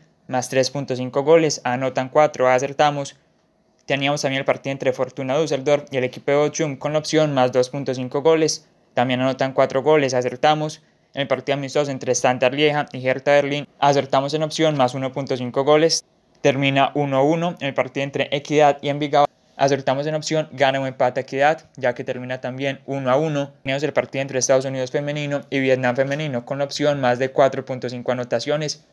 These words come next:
va dos a cero en el primer tiempo. Estamos a la espera del final del partido. Y en el encuentro entre Vancouver y León teníamos la opción más uno punto cinco goles o más dos punto cinco goles para una cuota más alta.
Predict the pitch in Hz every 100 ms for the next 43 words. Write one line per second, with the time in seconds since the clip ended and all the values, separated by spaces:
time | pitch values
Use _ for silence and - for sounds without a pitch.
0 | _ _ _ _ 135 135 135 135 135 139
1 | 135 131 135 - 127 - 123 117 - 156
2 | 156 160 151 _ _ _ - - 127 127
3 | 131 135 127 - 127 120 123 135 - 127
4 | 123 123 123 131 143 135 143 135 135 -
5 | _ _ _ _ - 160 151 143 143 135
6 | 147 139 139 127 - 147 135 143 139 143
7 | 147 151 147 135 131 147 151 - 151 147
8 | 131 123 131 131 147 135 123 120 147 156
9 | 147 135 - 139 135 127 120 127 131 131
10 | 127 127 123 123 131 127 123 127 123 123
11 | 131 123 127 120 147 147 143